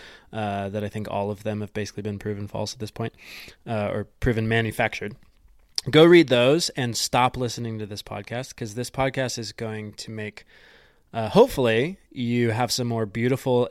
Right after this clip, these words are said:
interesting <laughs> conceptions in your head. It,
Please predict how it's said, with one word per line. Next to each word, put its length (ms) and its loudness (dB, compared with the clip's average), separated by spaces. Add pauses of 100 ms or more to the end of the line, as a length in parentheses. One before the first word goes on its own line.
interesting 960 -6
<laughs> 120 -20
conceptions 680 -2
in 140 -6
your 120 -6
head. 300 -4 (460)
It, 200 0